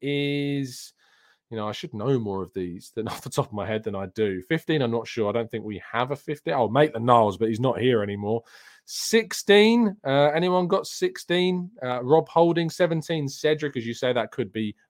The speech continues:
vacated this winter. Eighteen's Tomiyasu.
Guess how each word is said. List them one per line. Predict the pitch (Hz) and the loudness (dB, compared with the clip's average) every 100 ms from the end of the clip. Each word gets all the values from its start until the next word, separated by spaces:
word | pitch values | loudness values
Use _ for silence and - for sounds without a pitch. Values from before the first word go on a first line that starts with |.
| 92 | -10
vacated | 92 127 123 117 120 123 139 139 | -2 -2 0 -2 -2 -2 -6 -6
this | 117 110 - | -8 -8 -4
winter. | 120 120 139 139 135 | -2 -2 -2 -2 0
Eighteen's | 127 123 120 110 | -2 -2 -4 -4
Tomiyasu. | - 117 110 113 123 - 151 | -6 -4 -2 0 0 -2 -4